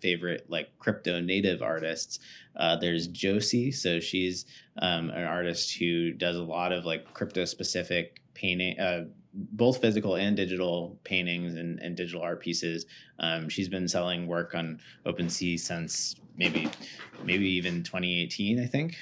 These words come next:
um, early twenty eighteen. Um, and then another, uh, guy who we met with way back when, really just when CryptoKitties had taken off, is a guy by the name of John Orion Young, who, um,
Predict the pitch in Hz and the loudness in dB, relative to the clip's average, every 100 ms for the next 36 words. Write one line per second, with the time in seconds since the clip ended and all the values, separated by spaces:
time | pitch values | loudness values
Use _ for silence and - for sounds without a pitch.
0 | - 92 90 85 85 90 95 107 104 110 | -6 -2 -2 -2 -4 -4 -2 -2 -2 -2
1 | 107 - 131 135 - - - - - 95 | -4 0 0 0 -8 -18 -20 -10 2 4
2 | 90 87 104 101 98 98 104 131 123 110 | 4 2 2 2 2 4 4 6 8 6
3 | 98 67 - 95 92 85 95 101 98 98 | 4 -2 -4 0 0 2 2 4 4 2
4 | 85 - 95 90 90 87 85 - 98 107 | 0 -2 0 2 0 -2 -4 -8 0 4
5 | 117 101 92 92 - 95 98 110 120 95 | 6 4 2 0 -2 -6 0 4 4 4
6 | 90 92 - 98 92 90 90 82 - 101 | 4 2 -2 -2 0 0 -4 -6 -10 0
7 | 110 127 107 101 - 98 95 90 104 95 | 4 4 4 2 -2 -2 -2 -2 -4 -4
8 | 98 95 90 85 90 82 90 85 85 85 | -2 0 0 0 -2 -2 -6 -6 -4 -4
9 | 87 85 82 80 - - - 90 90 87 | -4 -4 -4 -4 -8 -10 -10 0 2 2
10 | 87 87 87 85 87 - 90 90 90 - | 0 0 0 -2 -4 -4 -4 -2 -4 -4
11 | 90 87 85 82 85 92 90 82 117 - | -4 -2 -4 -6 -2 -2 -2 -4 -8 -10
12 | - - - - 101 95 92 87 - 92 | -20 -20 -20 -4 2 4 2 0 0 0
13 | 90 85 85 | 0 0 -2